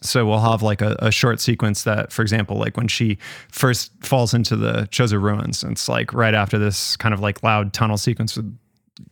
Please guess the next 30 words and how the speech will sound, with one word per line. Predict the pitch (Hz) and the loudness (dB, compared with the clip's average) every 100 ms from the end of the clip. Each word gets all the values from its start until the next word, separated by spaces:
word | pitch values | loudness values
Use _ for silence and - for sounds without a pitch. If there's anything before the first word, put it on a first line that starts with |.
| - 104 92 | -8 -8 -4
in | 120 | 0
the | 113 | 2
morph | 107 107 | 2 2
ball, | 113 104 107 - - | 0 -4 -6 -10 -8
and | - 120 | 0 2
then | 113 | 2
it | 113 | 2
kinda, | 123 110 | 0 0
like, | 117 - | -2 -4
plops | - 120 120 - | -2 0 0 -4
into | - 117 - 110 | 0 0 2 2
this | 98 - | 2 0
whole | 110 98 95 - | 0 0 -4 -6
cavern. | - 107 - 113 - - - - | -4 -2 -4 -8 -10 -16 -10 0
And, | 117 117 | 2 4
like, | 107 101 - | 2 0 0
we | 127 139 | 2 4
knew | 131 123 | 4 2
that | 120 | 2
we | 117 | 2
wanted | 110 107 104 | 2 2 2
a | 101 | 0
shift | - 127 113 - | 2 0 0 -2
in | 117 110 104 101 _ - | 0 2 0 -4 _ -8
kind | - 120 | -2 -2
of | 101 | 0
tone | - 117 110 | 0 2 2
there, | 104 107 113 | 0 -2 -4
'cause | - 120 104 - - | 0 2 2 -2 -6
e-, | - | -8